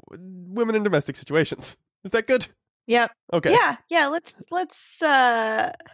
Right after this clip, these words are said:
Speaker 2: as a podcast, can we advocate for using your words?
Speaker 1: Yeah, use your words. Uh,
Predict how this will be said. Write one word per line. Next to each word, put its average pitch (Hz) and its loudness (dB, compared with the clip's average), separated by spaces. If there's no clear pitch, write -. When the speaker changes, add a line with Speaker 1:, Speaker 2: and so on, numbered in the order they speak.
Speaker 2:
as - 2
a 359 2
podcast, 349 0
can 359 -8
we 330 -2
advocate 233 -2
for 262 -8
using 233 -4
your 214 -4
words? 202 -2
Speaker 1:
Yeah, 131 2
use 247 -4
your 208 0
words. 101 -6
Uh, 135 2